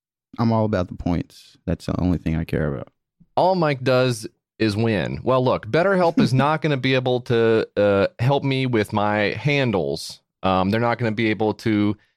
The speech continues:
Speaker 2: uh, help me get off the ground more than, like, one or two inches at a time. They can't help me with that. But if I ever come across the following issues, depression, stress, anxiety, relationships, sleeping,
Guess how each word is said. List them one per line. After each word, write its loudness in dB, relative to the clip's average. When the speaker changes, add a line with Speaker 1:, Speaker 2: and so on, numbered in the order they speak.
Speaker 2:
uh, 2
help 0
me 0
get -2
off -2
the -2
ground 0
more 0
than, 0
like, 0
one 0
or 0
two -2
inches -2
at 0
a 0
time. -2
They 0
can't 0
help 0
me -2
with -2
that. -2
But 0
if 0
I 2
ever 0
come -2
across 0
the -8
following 0
issues, -2
depression, -2
stress, -2
anxiety, -2
relationships, -2
sleeping, -6